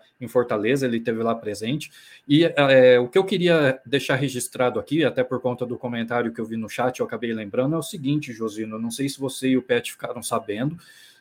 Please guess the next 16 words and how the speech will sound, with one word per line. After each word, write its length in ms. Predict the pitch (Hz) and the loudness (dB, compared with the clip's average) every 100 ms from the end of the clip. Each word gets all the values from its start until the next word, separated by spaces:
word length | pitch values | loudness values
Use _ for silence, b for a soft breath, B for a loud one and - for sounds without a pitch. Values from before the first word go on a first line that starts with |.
| b | b
mas 580 | 113 120 123 123 123 113 | -2 0 2 2 0 0
o 400 | 127 123 120 120 | 0 0 2 4
Ademir 480 | 120 131 127 135 160 | 4 2 4 4 4
da 140 | 139 | 2
Guia 320 | 117 120 151 | 2 4 4
não 240 | 170 156 180 | 4 2 0
conseguiu 640 | 190 185 160 127 139 170 | -4 -6 -6 0 2 2
assistir 500 | 139 - 123 - - | 0 -6 -8 -6 0
o 140 | 147 135 | 0 0
jogo 500 | 120 135 147 123 117 | 0 2 2 0 -2
ontem 360 | 131 165 165 | -2 -2 -4
porque 320 | 151 139 135 | -2 -4 -2
ele 140 | 151 151 | 0 2
não 200 | 151 160 | 0 -2
tinha 260 | - 156 | -6 -6
ingresso 540 | 180 170 123 131 - | -2 2 4 4 0